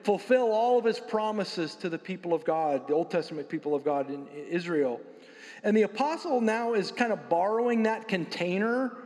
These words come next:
of this Jewish concept of a secret plan that God's working out that we just don't know. And Paul borrows that container and just fills it with the gospel. He fills it with the gospel,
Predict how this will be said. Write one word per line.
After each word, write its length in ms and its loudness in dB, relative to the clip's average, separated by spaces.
of 120 0
this 280 0
Jewish 560 2
concept 760 -2
of 360 0
a 100 0
secret 540 -2
plan 400 2
that 120 -2
God's 280 2
working 340 -2
out 200 -2
that 60 -6
we 120 2
just 160 -4
don't 200 -2
know. 440 -2
And 140 -6
Paul 420 0
borrows 440 0
that 180 0
container 460 0
and 80 -4
just 160 -6
fills 320 0
it 100 -4
with 120 -2
the 60 -6
gospel. 600 -4
He 160 -2
fills 440 2
it 100 2
with 220 2
the 80 0
gospel, 840 0